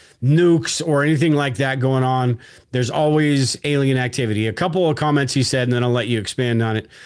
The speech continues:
Uh, "Is it a coincidence that we're close to a nuclear war and these aliens are appearing?" Uh, and then he also said, uh, wasn't it back in the forties? Uh, there was a lot of nuclear weapons testing, and then aliens started to appear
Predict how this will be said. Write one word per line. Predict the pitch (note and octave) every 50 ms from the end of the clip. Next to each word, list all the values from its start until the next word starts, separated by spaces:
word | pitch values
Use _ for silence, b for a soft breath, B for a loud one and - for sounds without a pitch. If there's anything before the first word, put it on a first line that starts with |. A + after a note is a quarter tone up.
| B B B B -
Uh, | A#2+ B2+ D3+
"Is | D#3+ D3+
it | D3+ D3
a | C3
coincidence | - E3 F3 F3 - F3 E3 F3 E3+ - -
that | D#3+ C#3
we're | C#3 C3+ A#2+
close | - - D3+ D3+ D#3 D3+ -
to | - D3+ D3
a | C3+
nuclear | C#3+ C#3+ C3 - C3+ B2+ A#2+
war | B2+ D3 E3 D#3+ D#3 D3+
and | C#3
these | B2+ B2 A2+
aliens | B2+ C3 C#3 C3+ C3+ C3+ B2 A2+
are | B2
appearing?" | A#2 - - F3 F3+ E3+ E3+ E3 E3 E3 E3 D#3+ B B B B B B B B -
Uh, | B2+ B2 C3+
and | C#3+ C#3+
then | C#3 C#3 C3+
he | C3
also | - C#3+ D#3 F3 G3 - - F3+ D3+ D3
said, | B2 - - B2+ A#2+ A#2 A#2 A#2+ B2 A#2+ B B B B B B B B B B2
uh, | B2 B2+
wasn't | C3+ D3+ E3+ E3+ F3+
it | D3+
back | C#3+ D3 D3 C3+ -
in | D3
the | C3+ A2+
forties? | - - D3+ D#3 D#3+ D3+ D#3 D#3 D#3 C#3+ B2 - - - -
Uh, | C3+ B2 A2+
there | A2+ A#2+ B2+ B2+
was | B2 A#2+ A2
a | A#2
lot | B2 B2+ C3+ C#3+ C#3
of | B2+
nuclear | B2+ C3+ C#3+ C#3+ - D3+ C#3+ C3+
weapons | B2 B2+ C3+ C3 - D3 C3 -
testing, | - D3+ C#3 C3 - - C#3+ C#3 C3+ C3
and | - A#2 A2+
then | A2+ A2+ A#2
aliens | - C3 C3 C3+ C3+ C3+ C3 B2+ -
started | - C3 B2+ B2+ B2 A2 -
to | - B2+
appear | A2 F#2+ - B2+ B2 B2+ B2+ A#2+